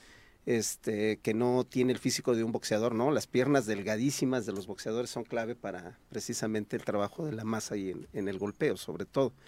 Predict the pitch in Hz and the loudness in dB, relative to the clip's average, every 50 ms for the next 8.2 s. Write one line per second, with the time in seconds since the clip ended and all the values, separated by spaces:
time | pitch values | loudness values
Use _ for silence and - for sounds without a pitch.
0 | - - - - - - - - - - - - 143 139 139 135 - 160 - - | -20 -20 -20 -20 -20 -20 -20 -20 -20 -14 2 4 8 8 8 8 8 8 8 8
1 | 170 165 170 160 - 143 - - 127 117 117 120 127 139 143 143 143 - - 123 | 8 8 8 6 4 0 2 2 0 2 2 2 4 6 6 6 6 4 2 0
2 | 113 110 110 107 110 110 - - - - - - - 131 127 - 127 - - 117 | 2 2 2 0 0 -2 -4 -6 -6 -6 -4 0 2 0 2 2 -2 -2 0 0
3 | 117 117 - - 123 117 107 101 95 90 80 - - - - 85 92 101 95 98 | 0 0 -2 -4 -4 -4 -2 -2 -2 -4 -4 -8 -14 -18 -14 -8 -6 -4 -4 -4
4 | - - 104 101 - - 113 123 135 139 123 131 135 135 - - - - _ 110 | -4 -6 -8 -6 -6 -4 0 2 4 4 4 4 2 2 0 -2 -8 -10 _ -12
5 | 104 - - 110 104 110 110 113 127 135 139 135 135 123 - 131 - - 127 123 | -10 -4 -4 -2 -2 -2 -2 0 0 2 4 4 4 4 2 -2 -2 0 0 0
6 | 123 123 127 123 117 127 - - 113 110 107 117 120 120 123 120 - 107 101 - | 2 2 2 0 0 0 0 0 -2 0 0 2 2 2 2 0 -2 -4 -6 -6
7 | 98 101 101 104 107 110 110 - 117 117 - - 120 113 117 131 120 - - - | -6 -4 -4 -4 -4 -6 -4 -4 -6 -4 -2 -2 -2 -2 0 0 -2 -2 -2 -6
8 | - - - | -10 -12 -12